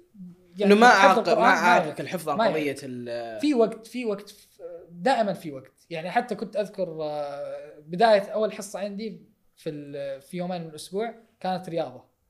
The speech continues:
Speaker 1: فكنت أحفظ قبلها شوي أراجع. لما تبدأ أحيانًا، آه، ب-، الدكتور يشرح يخلي بعض الطلاب يقرأوا نفس السلايدة، فأحيانًا أوطي الصوت يعني شوي.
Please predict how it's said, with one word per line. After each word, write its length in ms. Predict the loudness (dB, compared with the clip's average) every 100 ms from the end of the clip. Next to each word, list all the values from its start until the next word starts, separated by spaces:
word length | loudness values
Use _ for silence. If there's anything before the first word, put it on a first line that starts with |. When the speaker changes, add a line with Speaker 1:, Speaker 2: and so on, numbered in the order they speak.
| _ _ _ _ _
Speaker 1:
فكنت 320 | -10 -8 -8
أحفظ 600 | -6 -6 -6 -8 -6 -6 -4
قبلها 360 | -6 -6 -12
شوي 340 | -14 -14 -14 -18 _ -8
أراجع. 340 | -8 -8 -12 -14 _ _ _ _ -12
لما 140 | -8
تبدأ 360 | -6 -4 -2 -4
أحيانًا، 540 | -6 -8 -8 -8 -12 -12
آه، 280 | -14 -14 -6
ب-، 120 | -6
الدكتور 640 | -6 -8 -12 -6 -2 0
يشرح 500 | -2 -4 -8 -8 -16
يخلي 400 | -6 -4 -4 -6
بعض 300 | -14 -4 -2
الطلاب 340 | -2 0 0 -2
يقرأوا 300 | -4 -4 -4
نفس 240 | -6 -10
السلايدة، 560 | -14 -8 -8 -6 -10 -14 _ _ _ _ -14
فأحيانًا 260 | -6 -2
أوطي 240 | -2 -2 -6
الصوت 380 | -14 -14 -14 -16
يعني 160 | -18
شوي. 520 | -10 -6 -6 -8 _